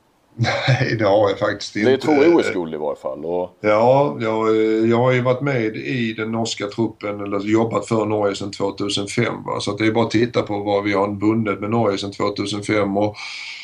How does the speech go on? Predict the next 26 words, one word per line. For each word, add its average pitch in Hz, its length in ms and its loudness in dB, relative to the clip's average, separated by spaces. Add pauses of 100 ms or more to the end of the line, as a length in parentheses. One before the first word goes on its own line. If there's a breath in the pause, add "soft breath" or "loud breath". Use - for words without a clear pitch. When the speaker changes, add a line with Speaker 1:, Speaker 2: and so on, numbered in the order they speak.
(240 loud breath)
Speaker 1:
eh, 110 560 6
mellan 123 360 2
tvåtusen 123 400 -2
fem 120 240 0
och 113 80 -6
tvåtusen 110 480 -4
tolv, 117 260 -2
så 104 100 -10
att 104 80 -8
säga, 113 220 -6
så 107 100 -10
var 107 240 0
jag, 101 260 4
eh, 110 1200 -4
dubbelarbetande. 107 920 2
Det 107 60 0
var 110 180 2
ju 101 60 2
som 107 140 -4
att 98 80 -4
säga 101 140 0
att - 60 -6
jag 104 80 0
var 107 160 0
med 101 120 -2
Norge 98 400 0